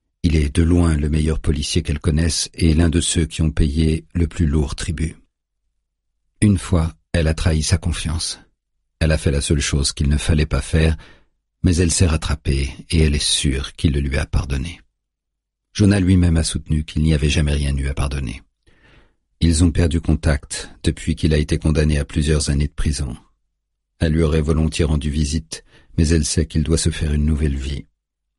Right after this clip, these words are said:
Il va falloir qu'il y mette du sien pour convaincre les autres prisonniers du centre pénitentiaire qu'il fait partie de la famille.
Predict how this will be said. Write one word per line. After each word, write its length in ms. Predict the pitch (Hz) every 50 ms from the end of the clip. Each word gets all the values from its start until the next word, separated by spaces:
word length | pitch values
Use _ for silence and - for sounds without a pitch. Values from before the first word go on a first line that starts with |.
| _ _ _
Il 120 | 82 80
va 120 | 73 87 80
falloir 320 | - 87 76 71 80 78
qu'il 160 | - - 78
y 20 | 76
mette 200 | 76 78 69 -
du 100 | 76 71
sien 300 | - - - 80 76 73
pour 260 | - - 71 - -
convaincre 500 | - 82 78 71 76 76 71 - - 76
les 220 | 71 73 69 65
autres 240 | 78 73 73 - 80
prisonniers 480 | 76 - 85 73 82 76 73 78 78 71
du 140 | 69 73
centre 320 | - - - 82 78 - 80
pénitentiaire 840 | 73 - 80 73 76 73 - - 71 73 - - 80 73 69 -
qu'il 220 | - - 78 71 -
fait 160 | - 82 78
partie 300 | - 78 71 - - 78
de 80 | -
la 80 | - 69
famille. 480 | - - 101 92 76 65 65 - -